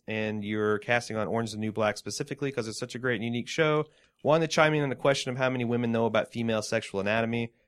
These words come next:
Personally, I didn't find any of the prisoners' misconceptions or gaps in knowledge to be at all unrealistic. When you look at the stats, it's startling how little women know about their own reproductive system and sexuality. I think it's important to note how vital it is for women themselves to learn about their own bodies and what feels good to them.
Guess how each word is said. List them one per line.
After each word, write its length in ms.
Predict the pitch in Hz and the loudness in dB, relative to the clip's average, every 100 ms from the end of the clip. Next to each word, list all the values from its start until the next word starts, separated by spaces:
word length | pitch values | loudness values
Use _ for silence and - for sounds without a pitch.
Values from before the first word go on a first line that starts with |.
| _ | _
Personally, 320 | - 175 - 156 | 0 2 4 2
I 20 | |
didn't 160 | 139 | 2
find 220 | 117 127 120 | 4 4 4
any 100 | 131 | 0
of 60 | |
the 80 | 113 | -2
prisoners' 420 | - 127 120 110 | -2 -2 -2 -2
misconceptions 800 | 110 110 - 98 - 110 - 104 | -2 -4 -6 -4 0 0 -2 -8
or 60 | 92 | -2
gaps 340 | 107 104 - | 2 2 2
in 80 | 92 | -2
knowledge 380 | 101 101 101 - | 0 2 0 -6
to 100 | 101 | -10
be 180 | 101 101 | -2 2
at 140 | 95 | 6
all 300 | 117 170 135 | 8 8 6
unrealistic. 760 | 98 90 82 80 - 87 85 - _ _ - | 2 -2 -4 -6 -6 -6 -8 -14 _ _ -6
When 120 | 104 | -2
you 40 | 120 | -2
look 120 | 147 | -2
at 60 | |
the 80 | - | -4
stats, 380 | - 135 127 127 | 0 4 4 2
it's 100 | - | -8
startling 400 | - 131 135 131 | 2 4 4 2
how 160 | 113 104 | 0 0
little 200 | 120 120 | 0 0
women 300 | 117 117 110 | 0 0 2
know 220 | 107 98 | 2 2
about 260 | 98 98 | 4 2
their 160 | 98 - | 2 0
own 260 | 110 113 95 | 0 0 -2
reproductive 520 | 110 110 107 104 95 | -4 -2 -2 -2 -8
system 340 | - - 95 | -8 -8 -8
and 80 | 90 | -6
sexuality. 720 | 98 90 - 104 120 139 151 - _ _ - | -6 -6 0 2 4 0 -4 -8 _ _ -2
I 120 | 135 | 2
think 140 | 196 | 2
it's 60 | 185 | 0
important 380 | 151 165 143 135 | 0 2 2 2
to 60 | |
note 80 | 131 | 4
how 140 | 117 101 | 4 4
vital 320 | 113 131 127 | 4 4 2
it 80 | 123 | -2
is 100 | 120 | -4
for 140 | 110 | -2
women 420 | 110 113 113 104 | -2 0 -2 -4
themselves 520 | 95 95 - 156 147 | -6 -6 2 4 4
to 80 | - | -2
learn 180 | 113 117 | -2 0
about 240 | 107 104 | 2 2
their 180 | 110 - | 0 -2
own 220 | 131 214 | 2 2
bodies 400 | 127 87 90 95 | 2 -2 -4 -6
and 80 | 95 | -4
what 160 | 98 - | -4 -4
feels 200 | 101 95 | -6 -4
good 200 | 107 95 | -4 -4
to 80 | 90 | -2
them. 400 | 143 123 85 | 0 0 -2